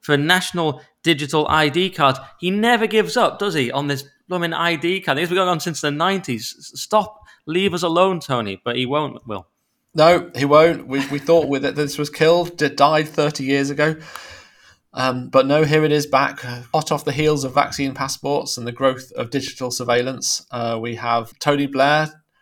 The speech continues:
Speaker 2: joining forces with his erstwhile nemesis, William Hague, to suggest that the government should fast track, uh, putting in place these digital I D for accessing public services and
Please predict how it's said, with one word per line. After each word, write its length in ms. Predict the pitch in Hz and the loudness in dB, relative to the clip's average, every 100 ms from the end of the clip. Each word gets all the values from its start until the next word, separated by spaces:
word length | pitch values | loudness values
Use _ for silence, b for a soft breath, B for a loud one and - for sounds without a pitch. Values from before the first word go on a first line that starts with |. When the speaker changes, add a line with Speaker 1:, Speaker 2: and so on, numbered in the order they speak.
| _ _ _ | _ _ _
Speaker 2:
joining 240 | 143 139 139 | 0 0 0
forces 480 | 139 143 139 151 139 | 0 0 0 -6 -6
with 140 | 123 | -8
his 180 | 123 - - | -8 -6 -2
erstwhile 560 | 131 - 127 127 123 | -2 -2 0 0 -2
nemesis, 800 | 127 123 131 123 147 143 - - b b b - | -8 -6 -4 -4 -4 -4 -6 -12 b b b -2
William 240 | 127 120 113 | 0 0 0
Hague, 460 | 117 120 139 - | -2 -2 -4 -6
to 260 | - 135 131 | -4 -2 -2
suggest 720 | - 135 165 143 - - 131 | -4 2 6 6 4 -6 -2
that 280 | 139 135 - 139 | 2 2 0 -10
the 80 | 123 | 0
government 440 | 147 135 135 135 | 0 0 -2 -6
should 160 | - 135 | -8 -8
fast 380 | - 143 - - | -6 -4 -6 -6
track, 440 | - 131 - - b b b - | -2 -2 -4 -20 b b b -6
uh, 120 | 117 | -6
putting 380 | 117 151 139 131 | -4 -6 -6 -4
in 220 | 127 123 | -6 -6
place 480 | 123 123 117 - - - | 0 0 0 -4 -10 -6
these 320 | 123 117 110 | -4 -4 -6
digital 640 | - - 160 151 139 139 117 | -10 -2 0 0 -2 -4 -2
I 160 | 123 | -2
D 320 | 123 117 107 | -2 -2 -4
for 140 | 104 - | -4 -4
accessing 580 | - 117 - 117 117 113 - _ | -4 -6 -8 -8 -10 -12 -20 _
public 300 | - 113 110 | -6 -4 -6
services 760 | - 117 113 - 117 110 110 - | -4 -2 -2 -4 -2 -2 -2 -6
and 360 | 104 107 110 | -14 -16 -16